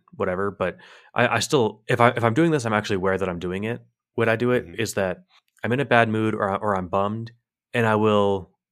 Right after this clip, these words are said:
Speaker 1: lean into it, right?
Speaker 2: Mm-hmm.
Speaker 1: And sometimes that's what, you know, it's not bad to go to, it's not always bad to go to a bad place, but, you know, if you're,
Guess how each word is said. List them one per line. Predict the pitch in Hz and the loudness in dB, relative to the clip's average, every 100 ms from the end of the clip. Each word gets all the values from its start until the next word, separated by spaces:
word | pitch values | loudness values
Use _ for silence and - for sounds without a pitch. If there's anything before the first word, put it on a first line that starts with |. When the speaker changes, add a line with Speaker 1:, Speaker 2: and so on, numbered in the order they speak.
| _ - | _ -12
Speaker 1:
lean | 101 120 120 110 | -4 0 0 0
into | 101 98 90 76 | -4 -6 -8 -12
it, | 69 - - _ _ _ | -16 -20 -20 _ _ _
right? | 92 123 | -6 -4
Speaker 2:
Mm-hmm. | 147 208 _ - - | -4 -6 _ -20 -10
Speaker 1:
And | 147 | -4
sometimes | 214 208 196 185 165 | -2 2 2 2 2
that's | 160 - | -2 -2
what, | - | -6
you | 143 | -2
know, | 110 | -2
it's | 104 | 0
not | 127 | 0
bad | 117 110 | 2 0
to | 107 | 2
go | 107 104 | 0 0
to, | - - _ _ - | -4 -18 _ _ -8
it's | 156 | 0
not | 160 | 4
always | 135 117 | 4 4
bad | 110 | 4
to | 104 | 2
go | 98 | 0
to | 90 | -2
a | |
bad | 90 82 | -2 -4
place, | - 82 67 - - _ _ - | -8 -14 -12 -18 -20 _ _ -10
but, | 110 104 92 - _ _ _ | -2 -2 -2 -6 _ _ _
you | - | -8
know, | 107 98 | -6 -4
if | 107 | -4
you're, | 104 | -6